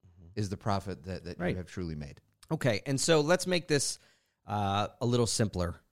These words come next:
Speaker 1: to understand. We often talk about taking, taking things and breaking it down like it's a household. So
Speaker 2: Mm-hmm.
Speaker 1: let's say that you had your, you and your spouse or partner, or just you, were gonna sit down and look at, "How did I do?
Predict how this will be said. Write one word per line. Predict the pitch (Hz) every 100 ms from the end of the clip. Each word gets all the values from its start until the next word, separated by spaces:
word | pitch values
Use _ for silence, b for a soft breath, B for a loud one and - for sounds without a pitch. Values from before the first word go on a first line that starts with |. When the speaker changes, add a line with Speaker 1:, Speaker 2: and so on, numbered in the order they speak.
| _ _ _ -
Speaker 1:
to | - 107 98 -
understand. | 107 101 98 - 90 90
We | 107
often | 104 104 110
talk | 110 101 98
about | 95 92 -
taking, | 113 98 104 101 b b b b
taking | - 135 131 120
things | 120 113 104
and | 95 90
breaking | 117 107 107
it | 95
down | 104 98 101
like | 101 92
it's | 104
a | 95
household. | 92 90 - 67 82 b b -
So | 113 107
Speaker 2:
Mm-hmm. |
Speaker 1:
let's | 143 147
say | - 151 135
that | 117 113 117 104
you | 117 143 139
had | 120 117 117 117 110 113
your, | 147 170 160 120
you | 131 156 175
and | 147 117
your | 107
spouse | - 151 151 147 95
or |
partner, | - 151 151 151 139 B B
or | 123
just | 165 -
you, | 349 294
were | 127
gonna | 117 120
sit | - -
down | 156 151 151
and | 123
look | 120 123 117
at, | 110
"How | - 139 180
did | 190
I | 151 147
do? | 117 104 104 98